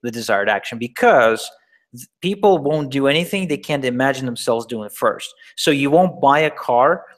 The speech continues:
until you imagine yourself driving the damn car. So you want them to join your company,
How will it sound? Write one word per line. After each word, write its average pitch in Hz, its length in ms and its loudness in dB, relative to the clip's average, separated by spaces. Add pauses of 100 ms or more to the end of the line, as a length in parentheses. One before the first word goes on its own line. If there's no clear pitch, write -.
(120)
until 131 280 -4
you 131 180 -4
imagine 139 440 -2
yourself 117 560 -4
driving 117 480 -2
the 104 60 -12
damn 101 340 -4
car. - 140 -12 (1200)
So 127 640 2
you 123 100 -2
want 156 200 4
them 165 140 -4
to 143 60 -8
join 151 140 2
your 143 140 -2
company, 208 640 -2